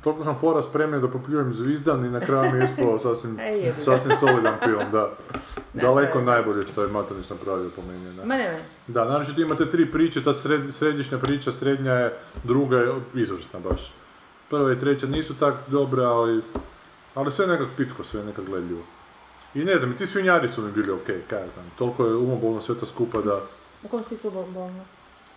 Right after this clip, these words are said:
Speaker 2: Pomaknuto na koju foru?
Speaker 1: Pa gledaj, taj dečko očito ima neke stvari koje ga jako tište u životu i on misli da radi film o jednome, o tim nekakvim medijskim manipulacijama, on zapravo radi film o nečem sasvim drugom, što vjerojatno ni sam nije svjestan toga.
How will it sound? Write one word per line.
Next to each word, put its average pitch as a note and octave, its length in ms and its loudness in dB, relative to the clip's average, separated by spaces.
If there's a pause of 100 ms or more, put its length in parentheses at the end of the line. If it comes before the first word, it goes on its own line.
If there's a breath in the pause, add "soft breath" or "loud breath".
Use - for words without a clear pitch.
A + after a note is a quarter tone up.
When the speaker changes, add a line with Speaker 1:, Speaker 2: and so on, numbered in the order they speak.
Speaker 2:
Pomaknuto G3+ 440 -4
na G#3+ 100 -6
koju G3+ 160 -8
foru? F#3+ 260 -10 (1000)
Speaker 1:
Pa D3 100 0
gledaj, G3 200 4
taj G3+ 120 4
dečko F#3+ 300 6
očito D#3+ 280 4
ima C#3 180 2
neke B2+ 200 2
stvari A#2+ 300 2
koje A#2 140 4
ga A#2 100 4
jako A2 260 4
tište G#2 360 -2
u F#2 60 -2
životu A2+ 480 0
i B2+ 40 6
on B2 140 2
misli B2+ 260 -2
da A2+ 80 4
radi A#2 200 2
film A#2 280 -2
o G#2+ 60 -2
jednome, G#2 420 0
o F#2+ 60 -4
tim G2 200 -10
nekakvim G2 360 -8
medijskim G2+ 420 -6
manipulacijama, G2 720 -4
on F#2+ 80 -6
zapravo G2 340 -4
radi G2+ 200 -2
film A#2+ 240 -2
o G2+ 100 -4
nečem C3 220 -2
sasvim B2+ 340 0
drugom, A2+ 360 2
što A2 120 -2
vjerojatno G#2+ 340 2
ni G2+ 80 -6
sam F#2+ 280 -6
nije F#2 140 -8
svjestan F#2 420 -6
toga. G2 380 -2